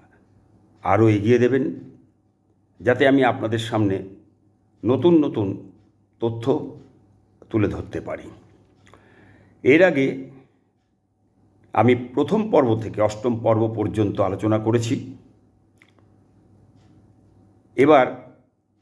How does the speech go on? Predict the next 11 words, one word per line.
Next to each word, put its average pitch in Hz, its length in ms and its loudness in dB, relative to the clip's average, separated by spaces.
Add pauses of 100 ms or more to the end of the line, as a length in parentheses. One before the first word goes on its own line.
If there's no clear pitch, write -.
(120)
আমি 127 200 -2
যে 143 200 0
বিষয় 139 300 0
নিয়ে 139 140 2
প্রথমে 113 280 -2
শুরু 117 280 -4
করছি, - 340 -12
সেখানে 110 320 0
হচ্ছে 110 260 0
প্রবাদ 123 420 2
আছে, - 400 -2